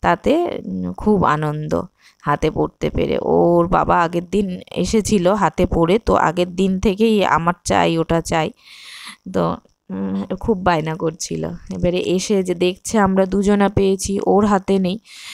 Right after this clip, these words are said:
তো মনটা খারাপ হয়ে গেছিল। সেই জন্য ওর জন্য আবার একটা আমরা নিয়ে আসলাম। তো এখান দিয়ে এন্ট্রি, আমরা ঢুকে পড়েছি।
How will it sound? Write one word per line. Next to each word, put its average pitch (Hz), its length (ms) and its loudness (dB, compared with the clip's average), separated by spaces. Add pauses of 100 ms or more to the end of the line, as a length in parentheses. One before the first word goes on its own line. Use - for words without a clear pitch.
(120)
তো 185 80 2
মনটা 185 360 2
খারাপ 175 300 2
হয়ে 151 280 2
গেছিল। 165 480 -4
সেই 196 200 -2
জন্য 185 300 -2
ওর 196 240 0
জন্য 175 320 -2
আবার 180 260 0
একটা 165 340 -4
আমরা 190 280 0
নিয়ে 170 260 0
আসলাম। - 520 -8 (800)
তো - 380 4
এখান 202 380 0
দিয়ে 208 240 2
এন্ট্রি, 190 520 0 (340)
আমরা 175 640 2
ঢুকে 208 300 2
পড়েছি। 175 540 0